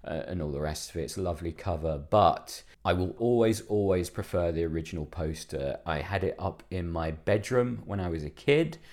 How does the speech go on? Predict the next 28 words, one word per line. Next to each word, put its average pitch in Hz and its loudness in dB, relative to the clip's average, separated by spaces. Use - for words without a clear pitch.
um, 85 0
but - 2
actually 104 4
this 92 -2
might 98 0
be 98 -2
the 87 -4
first 98 0
time 92 -2
I've 87 -4
realised 107 4
it's - -8
probably 92 -2
the 90 -2
only 92 -2
studio 110 -2
picture 80 -6
with 98 0
a 90 2
poster 113 0
featuring 87 -2
the 98 0
main 85 -2
character 78 -2
in 95 0
a 82 -2
toilet. - -2
Um, 78 -2